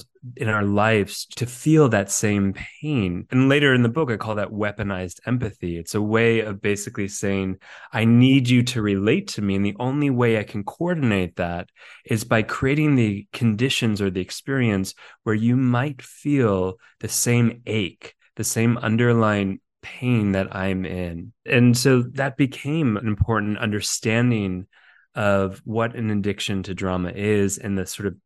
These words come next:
tools that are used to maintain this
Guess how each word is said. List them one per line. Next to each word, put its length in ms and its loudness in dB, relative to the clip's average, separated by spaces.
tools 760 2
that 160 0
are 100 2
used 680 -2
to 140 -6
maintain 1040 0
this 580 -4